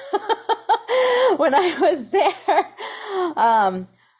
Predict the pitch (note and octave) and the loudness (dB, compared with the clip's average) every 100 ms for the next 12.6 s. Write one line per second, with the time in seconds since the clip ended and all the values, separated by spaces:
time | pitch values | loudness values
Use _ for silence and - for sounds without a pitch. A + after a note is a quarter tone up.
0 | - G3+ G#3 G#3 A3 G#3 - F#3+ F#3 F3 | -4 0 2 0 -2 -4 -2 -2 -2 -4
1 | F3+ F#3+ A3+ D#4+ C#4+ A3+ G3+ G3 F#3+ G3 | -10 -10 -6 -4 -2 0 -2 -4 -4 -4
2 | F3+ F#3+ F#3 _ B3 C4 D#4 G4 G4+ G4 | -4 -4 -6 _ -12 -10 -8 -8 -10 -12
3 | D4+ C#4 C4 B3+ _ _ _ G3+ G3 G3+ | -12 -12 -14 -18 _ _ _ -6 -2 -2
4 | A3 G#3+ F3 F#3+ B3 G3 F3+ - F3 F3 | -2 -4 -4 -6 -4 -8 -10 -10 -10 -10
5 | F3+ E3+ F#3 F3 E3+ D#3+ E3+ E3+ D#3 D#3 | -12 -12 -10 -10 -10 -6 -6 -6 -8 -8
6 | D3 D3 - G#3+ E3+ D#2 - - - _ | -8 -6 -4 -2 -2 -4 -8 -14 -18 _
7 | _ _ _ - E3 D3+ D3 C#3 D3+ - | _ _ _ -4 0 0 -4 -8 -16 -8
8 | E3+ D#3 - D#3 D3+ D3+ D3+ D#3+ D3+ - | -6 -6 -6 -8 -8 -12 -8 -6 -6 -10
9 | - D#3 D3 - C#3 C3 - A3+ C#4 - | -12 -12 -12 -10 -10 -10 -6 -4 -4 -10
10 | - C3 G#2 D2+ - - _ _ _ - | -18 -16 -14 -16 -16 -20 _ _ _ -4
11 | G#3+ A3+ A3+ D#4+ E4 G3+ F3+ - - E3+ | -2 0 0 -2 0 -2 -2 -6 -2 0
12 | E3 D#3+ D#3 - F#3+ G3+ | 0 -2 -6 -10 -8 -10